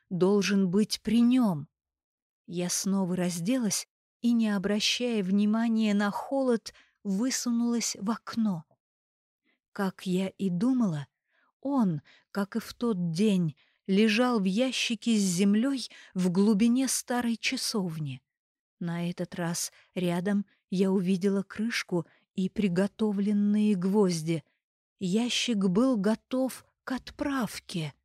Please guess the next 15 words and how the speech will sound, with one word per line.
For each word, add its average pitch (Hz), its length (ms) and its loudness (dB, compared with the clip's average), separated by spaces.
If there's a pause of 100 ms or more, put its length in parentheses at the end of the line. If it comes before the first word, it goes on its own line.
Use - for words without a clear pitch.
(600)
Граф 220 540 0
выглядел 226 800 4
моложе, 247 720 4 (200)
чем 175 300 -2
я 175 220 2
его 180 320 2
запомнила. 190 800 2 (560)
Седые 226 600 2
волосы 240 540 4
потемнели, 233 880 4 (380)
а 226 160 2
на 233 160 6
щеках - 800 0
появился 233 840 2
румянец. 233 880 2